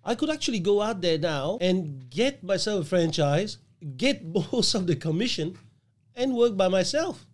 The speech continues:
I will start setting up maybe a few assistants, and then I'll create, maybe I'll set up a small office where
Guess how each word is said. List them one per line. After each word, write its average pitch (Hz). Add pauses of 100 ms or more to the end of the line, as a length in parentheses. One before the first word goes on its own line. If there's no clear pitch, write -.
(100)
I 165
will 156
start 143
setting 147
up 139
maybe 139
a 120
few 127
assistants, 233
and 139
then 120
I'll 131
create, 156
maybe 143
I'll 135
set 151
up 131
a 117
small 156
office 220 (520)
where 156